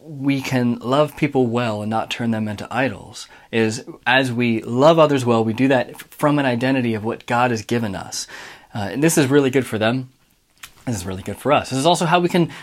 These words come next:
um, go far in our careers and work our careers, um, i-, in the ways that we're called to, in the ways that make us feel alive, without it being an idol, because we work out of the identity of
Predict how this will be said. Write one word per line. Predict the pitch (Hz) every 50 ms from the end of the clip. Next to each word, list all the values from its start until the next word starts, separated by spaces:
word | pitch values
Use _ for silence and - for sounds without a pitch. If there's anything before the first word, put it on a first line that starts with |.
| - -
um, | 151 135 131 120 - 139
go | 131 - 165 170 165
far | 143 - - - 160 165 170 170
in | 156
our | 151 147
careers | - - - 143 143 156 170 175 165 127
and | 123 120 117
work | 127 147 151 -
our | 131 135 135
careers, | - - 135 135 139 156 180 180 156 - - 160 151 - -
um, | 139 147 131 120 113 110 -
i-, | 131 - -
in | 139 131
the | 131
ways | 123 123 127 127 127 113
that | 127 98
we're | 120 117
called | 113 - - - 117 110 104 -
to, | - 135
in | 147
the | 131 110
ways | 107 110 104 101
that | 95 - -
make | 123 120 107 -
us | 98 -
feel | - - 139 131 123 107
alive, | 98 95 95 98 104 127 139 131 - - - - -
without | - 147 147 - 156 160
it | 147 127
being | 156 147 139 131
an | 123 -
idol, | - 160 180 160 101 - - - - - - _ -
because | 135 135 139 127 123
we | 131
work | 127 127 139 143 139 - -
out | - 131 147
of | 143 131
the | 139 135
identity | 131 131 127 135 131 131 127 131 120
of | 113